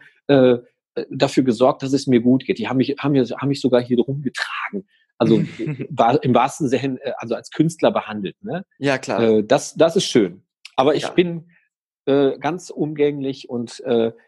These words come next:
Speaker 1: ich finde, das ganze Gehabe, äh, was manche Künstler so an den Tag legen, das out. Das sind auch die, die ich nicht mehr treffe. Also ich treffe jetzt auch
Speaker 2: Mhm.
Speaker 1: nur noch, äh, auf Veranstaltungen im Prinzip geile Musiker und geile Artisten, weil,
Speaker 2: Ja, klar.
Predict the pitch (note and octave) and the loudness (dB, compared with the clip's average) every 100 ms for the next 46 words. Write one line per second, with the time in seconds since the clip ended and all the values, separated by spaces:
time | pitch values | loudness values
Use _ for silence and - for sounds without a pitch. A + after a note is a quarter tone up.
0 | - C3 - C3+ B2+ A2+ A2 - - B2+ | -6 -6 0 4 6 4 0 -2 0 0
1 | C#3+ C#3+ A#2 - - - B2 C#3+ D3 C3+ | 4 2 2 -2 -6 -2 2 4 4 2
2 | B2+ _ _ _ _ _ _ _ _ - | 2 _ _ _ _ _ _ _ _ 0
3 | B2 B2 A#2 A#2 A2+ A#2+ A#2+ B2 - C3 | 4 4 2 -2 -4 -4 -4 -4 -4 -8
4 | - A#2 A#2 G2+ - _ - B2 - A2+ | 0 2 2 0 -10 _ -4 -4 -2 2
5 | A#2+ A2+ A2 - _ - A2 - _ _ | 2 2 -2 -8 _ -2 -2 -4 _ _
6 | - G#2 G#2 - - G#2+ - - - _ | -2 2 2 -2 -6 -6 -6 -10 -14 _
7 | - C#3+ B2+ - - D3 C3+ B2 - B2+ | -4 0 0 0 0 2 2 2 -2 -2
8 | A#2+ A2 - G#2 - - G2 - - E3 | 0 0 0 -2 -2 -2 -2 0 0 0
9 | C#3 - B2+ D3 D3 C#3 - _ - _ | 0 2 4 6 4 2 -8 _ -20 _
10 | B2 B2 B2 B2 B2+ C3 - - B2 - | 4 6 6 4 2 -4 -4 -6 -8 -4
11 | A#2+ A#2 B2+ B2 - A#2 - C3+ C3 A2+ | -4 -4 -10 -14 -10 -8 -4 -2 2 2
12 | B2+ B2 B2 C#3+ C#3+ - G#2+ G2+ A2+ A2+ | 2 2 0 0 -2 -10 -4 0 2 0
13 | - G#2+ - - G2+ G#2 _ - A#2 A#2 | -2 -10 -10 -12 -14 -14 _ -2 2 4
14 | A2+ - F#2 | 2 -4 -10